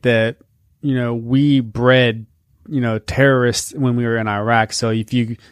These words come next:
you know, you were out on a mission and you killed a, a kid's father, they grew up, we were there long enough for that kid to be a grown man and continue the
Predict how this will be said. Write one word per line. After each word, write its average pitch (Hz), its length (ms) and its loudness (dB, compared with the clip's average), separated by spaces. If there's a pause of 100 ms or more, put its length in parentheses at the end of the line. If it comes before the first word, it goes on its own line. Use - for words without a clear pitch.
you 127 120 0
know, 120 80 4
you 117 160 2
were 117 100 6
out 131 160 6
on 127 140 2
a 120 60 0
mission 123 300 -2
and 113 140 -2
you 110 60 -6
killed 120 340 -4
a, 117 380 -8
a 113 40 -2
kid's 117 360 -4
father, 117 500 2
they 120 240 2
grew 127 380 0
up, 110 260 0
we 135 80 6
were 135 140 6
there 123 180 2
long 127 300 4
enough 113 240 -2
for 117 160 -2
that 123 340 2
kid 117 460 -2
to 131 80 -4
be 120 160 -2
a 117 60 -4
grown 117 340 0
man 117 440 0 (280)
and 127 180 0
continue 123 560 -2
the 107 320 -2